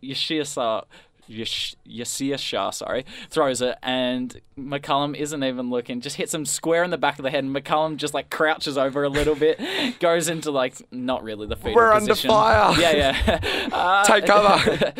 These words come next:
Speaker 1: <laughs> enemies coming from the rear. No, it's, it was so good. And then Yasir Shah's face is just like, "Oops, <laughs> I shouldn't have done that." And they actually had, um, Brendan McCullum on the, um,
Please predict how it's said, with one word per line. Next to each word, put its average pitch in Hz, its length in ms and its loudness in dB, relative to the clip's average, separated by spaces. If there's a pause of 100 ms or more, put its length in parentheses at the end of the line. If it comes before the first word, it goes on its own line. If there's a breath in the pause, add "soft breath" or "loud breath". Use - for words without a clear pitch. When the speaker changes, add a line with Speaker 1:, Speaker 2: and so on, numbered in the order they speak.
(160 loud breath)
Speaker 1:
<laughs> - 240 -8
enemies 190 500 0
coming 185 260 0
from 180 200 -4
the 180 100 -2
rear. 175 240 0
No, 120 220 -2
it's, 123 440 -4
it 135 260 -8
was 131 420 -4
so 143 580 -6
good. 123 180 -4
And 127 140 -2
then 127 120 -2
Yasir 127 400 -4
Shah's 113 320 -8
face 110 260 -4
is 113 100 -12
just - 120 -10
like, 113 220 -6
"Oops, - 500 -4
<laughs> - 20 -8
I 165 420 2
shouldn't 165 400 -2
have 135 120 -4
done 123 220 0
that." 123 180 -2 (280 loud breath)
And 156 120 -2
they 165 60 4
actually 185 320 0
had, 139 260 0
um, 120 360 -2 (100)
Brendan 117 240 -6
McCullum 113 400 -6
on 113 300 -6
the, 110 140 -8
um, 107 340 -10